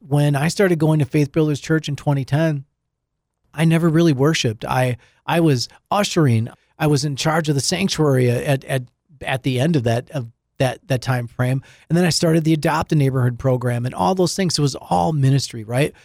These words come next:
And so, yes, I was raising my hands, and yes, I was singing and stuff like that, but it was working, and it, and it really wasn't being in his presence. So I'm up in the front,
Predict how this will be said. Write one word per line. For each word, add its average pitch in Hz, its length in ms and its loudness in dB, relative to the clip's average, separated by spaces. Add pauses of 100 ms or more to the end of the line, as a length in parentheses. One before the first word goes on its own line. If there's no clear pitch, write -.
(260)
And 139 380 0 (520)
so, 175 340 2
yes, 196 340 0
I 165 60 0
was 131 160 -2
raising 151 260 0
my 139 120 -2
hands, 131 360 -4
and 117 100 -8
yes, 156 300 0
I 135 60 0
was 127 160 -6
singing 135 460 2
and 117 100 -6
stuff 135 240 -4
like 123 140 -4
that, 127 260 -4 (360)
but 156 140 2
it 151 140 0
was 131 200 0
working, 120 600 -4
and 127 160 -2
it, 123 300 -2
and 131 120 -8
it 120 120 -4
really 131 300 4
wasn't 123 400 0
being 113 200 0
in 117 100 -2
his 110 140 -6
presence. 107 500 -6 (340)
So 170 400 2 (800)
I'm 151 140 2
up 170 140 0
in 190 80 4
the 175 80 2
front, 131 380 -2